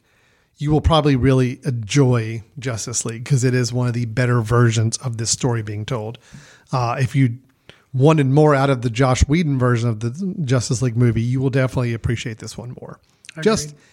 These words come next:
Speaker 1: it is four hours. Just
Speaker 2: Bring a
Speaker 1: know
Speaker 2: cup
Speaker 1: that.
Speaker 2: of coffee. Well,
Speaker 1: Bring
Speaker 2: as long as you can pause it and then go to the bathroom, I guess. <laughs>
Speaker 1: Bring
Speaker 2: So
Speaker 1: a
Speaker 2: there's, there's
Speaker 1: carafe
Speaker 2: that.
Speaker 1: of coffee, I think, is what you're gonna need. You might need one more than one. So, all right, that is Justice League. It is only available on H B O Max, so that is key to know as well, is that if you're an H B O Max subscriber,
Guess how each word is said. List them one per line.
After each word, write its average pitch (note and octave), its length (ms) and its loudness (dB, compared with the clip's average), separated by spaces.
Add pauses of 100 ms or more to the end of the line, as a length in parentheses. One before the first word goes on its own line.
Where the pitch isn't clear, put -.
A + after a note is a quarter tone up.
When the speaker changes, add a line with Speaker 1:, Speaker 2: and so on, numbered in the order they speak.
(180)
Speaker 1:
it E3+ 80 4
is F3 160 4
four D#3+ 220 2
hours. A2 400 -8 (140)
Just - 140 -4
Speaker 2:
Bring E3 80 2
a D3 60 4
Speaker 1:
know C3+ 60 2
Speaker 2:
cup G#2+ 80 -2
Speaker 1:
that. G#2+ 80 -6
Speaker 2:
of E3+ 60 -4
coffee. E3+ 460 -8 (140)
Well, G#3+ 260 0
Speaker 1:
Bring D3 280 0
Speaker 2:
as C#3+ 120 4
long A3+ 140 2
as G3+ 120 0
you G#3 60 -4
can F3+ 120 -6
pause G3 300 -2
it F#3 140 -6
and F#3+ 140 -12
then F3+ 80 -6
go F3+ 80 -4
to E3+ 60 -6
the D#3 60 -10
bathroom, E3+ 360 -8
I F3+ 60 -6
guess. - 320 -4
<laughs> - 80 -12
Speaker 1:
Bring E3+ 140 2
Speaker 2:
So - 20 2
Speaker 1:
a - 60 2
Speaker 2:
there's, G3 120 2
there's - 60 -4
Speaker 1:
carafe D3 340 4
Speaker 2:
that. E3+ 60 -4
Speaker 1:
of G#2+ 100 -10
coffee, G#2+ 460 -6
I A2 40 -4
think, A#2 280 0
is A2+ 100 -4
what A#2+ 160 -4
you're A#2+ 80 -4
gonna A2+ 160 -8
need. A2 300 -8
You A#2+ 80 -4
might B2+ 160 -4
need A#2+ 180 -4
one B2 180 -6
more A#2+ 220 -6
than A2 160 -12
one. G#2 300 -16
So, G#2 320 -16 (680)
all D#3+ 140 2
right, D3+ 180 2
that D#3 120 0
is D#3 120 0
Justice D3+ 380 -2
League. E3 180 2
It F3 80 4
is G3+ 180 4
only G3 300 0
available E3+ 460 2
on C#3 220 0
H C#3 220 0
B C#3+ 140 2
O C3 80 4
Max, B2 400 -2
so A#2 400 -4
that A#2 180 -8
is A#2+ 240 -8
key C#3 320 -2
to C3+ 80 0
know C3+ 260 4
as A#2+ 120 0
well, A#2 300 -4
is G#2+ 80 -10
that A2 100 -8
if G#2+ 80 -10
you're B2 160 0
an C3+ 80 2
H E3 180 4
B E3+ 120 0
O E3+ 60 0
Max E3 240 -4
subscriber, E3 640 -4